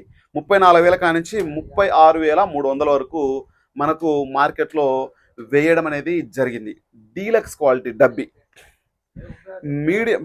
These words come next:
బెస్ట్ రకాలు అయితే మాత్రం, బెస్ట్ రకాలు అయితే మాత్రం ఇరవై ఒక్క వెయ్యి కాడ నుంచి, సారీ, ఇరవై ఏడు వేల కాడ నుంచి ముప్పై నాలుగు వేలు అక్కడ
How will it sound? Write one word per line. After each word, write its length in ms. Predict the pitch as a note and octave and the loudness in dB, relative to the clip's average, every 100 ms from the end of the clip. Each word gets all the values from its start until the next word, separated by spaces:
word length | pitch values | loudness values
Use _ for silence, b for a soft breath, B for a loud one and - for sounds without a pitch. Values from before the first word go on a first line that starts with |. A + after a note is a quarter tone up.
| C3+ | -2
బెస్ట్ 200 | F3 - A3+ | -2 0 2
రకాలు 240 | A3 F#3 | 6 6
అయితే 120 | E3 D#3+ | 6 2
మాత్రం, 280 | D3+ F3+ F3+ C3+ - _ - - _ _ _ _ _ _ _ _ _ _ _ _ _ _ _ _ _ _ _ _ _ _ - | 2 2 -2 -2 -8 _ -20 -20 _ _ _ _ _ _ _ _ _ _ _ _ _ _ _ _ _ _ _ _ _ _ -8
బెస్ట్ 200 | D#3 G3+ | -6 -2
రకాలు 200 | G#3 F#3 | 2 4
అయితే 120 | D#3 D#3 | 4 2
మాత్రం 240 | D3+ F3 F3+ B2 C#3 | 0 0 -4 -4 0
ఇరవై 220 | F#3 G3+ G3 | 2 4 4
ఒక్క 120 | F#3+ F3 | 2 0
వెయ్యి 140 | E3+ | 2
కాడ 120 | D#3+ D3+ | 2 2
నుంచి, 260 | D#3 - G3+ D3+ D#3 _ _ - - - | -2 -4 -2 -2 -4 _ _ -20 -18 -6
సారీ, 220 | C3+ B2+ A#2 | 0 0 2
ఇరవై 180 | D3 F#3+ F#3 | 4 4 4
ఏడు 120 | F3 | 4
వేల 140 | F3 E3 | 2 2
కాడ 120 | E3 D3+ | 0 -4
నుంచి 180 | D#3 G#3+ E3 | -6 -10 -10
ముప్పై 260 | D3 E3+ D#3+ C#3+ | -6 -2 0 0
నాలుగు 220 | C3+ B2+ | -2 0
వేలు 200 | C#3+ C#3 B2 B2+ _ _ _ _ _ - | 0 0 -2 -6 _ _ _ _ _ -12
అక్కడ 180 | - | 0